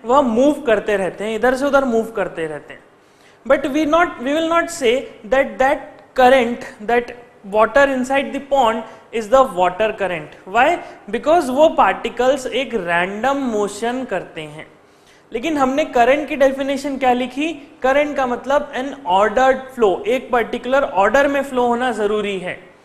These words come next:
ओके, आप अगर एक glass में पानी डालेंगे and you will see कि उस पानी में आपको particles इधर से उधर motion करते हुए दिखाई देंगे। अब यह जो मोशन है, that motion is not an ordered motion, that's a random motion।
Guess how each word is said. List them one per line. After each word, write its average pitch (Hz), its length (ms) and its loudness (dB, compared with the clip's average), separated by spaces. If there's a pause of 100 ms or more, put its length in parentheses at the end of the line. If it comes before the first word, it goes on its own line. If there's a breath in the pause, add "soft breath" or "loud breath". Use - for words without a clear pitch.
(300 soft breath)
ओके, 262 260 -2 (260 loud breath)
आप 226 240 2
अगर 262 220 2
एक 285 180 -4 (500 soft breath)
glass 202 500 2
में 254 340 -4
पानी 214 340 -2
डालेंगे 220 580 0 (240 loud breath)
and 226 160 -4
you 247 140 0
will 269 160 -2
see 277 320 -4
कि 277 120 -8
उस 285 220 -2
पानी 233 300 0
में 269 100 0
आपको 269 260 0
particles 247 720 2
इधर 240 220 0
से 247 100 -6
उधर 277 200 2
motion 240 460 0
करते 233 340 0
हुए 233 160 2
दिखाई 175 380 -4
देंगे। 156 360 -10 (800 soft breath)
अब 262 160 0
यह 294 180 8
जो 359 180 4
मोशन 254 480 2
है, 226 380 -6
that 285 280 2
motion 247 420 -2
is 240 120 -4
not 214 180 0
an 277 220 -4
ordered 208 460 0
motion, 269 340 -6
that's 214 200 -4
a 277 140 -2
random 190 600 -4
motion। 143 280 -12